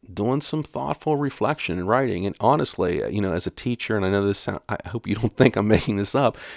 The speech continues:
these are some of the best essays that I think, um, many of my students have written for me, uh,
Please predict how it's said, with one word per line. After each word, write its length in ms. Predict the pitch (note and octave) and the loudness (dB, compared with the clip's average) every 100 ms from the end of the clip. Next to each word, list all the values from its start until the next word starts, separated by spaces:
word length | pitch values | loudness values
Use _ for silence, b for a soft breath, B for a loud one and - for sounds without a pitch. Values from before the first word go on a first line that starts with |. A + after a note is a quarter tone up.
| B | B
these 140 | D#3+ A3+ | -4 -2
are 60 | |
some 160 | F#3+ E3+ | -2 0
of 60 | |
the 60 | G#2+ | 0
best 420 | F#2 F#2+ F#2 - | -2 -2 -2 -2
essays 500 | - F#2+ - F2+ F2 | -4 -2 0 0 0
that 100 | F2 | -2
I 80 | E2+ | -4
think, 380 | - F#2 E2+ - | -2 -2 -2 -6
um, 420 | - D#2+ D#2 D#2+ - - | -6 -4 -4 -6 -8 -6
many 340 | F2+ F#2+ G2 | -2 0 0
of 60 | F#2 | 0
my 140 | E2+ | -2
students 400 | - - F2 F2 | -4 -4 -2 -2
have 180 | D#2+ F2+ | -6 0
written 220 | F#2 F2 | 0 0
for 200 | - E2+ | -6 -6
me, 360 | F2 D#2+ D2+ F2 b b b b b b - | -4 -4 -4 -8 b b b b b b -8
uh, 200 | F2+ | -6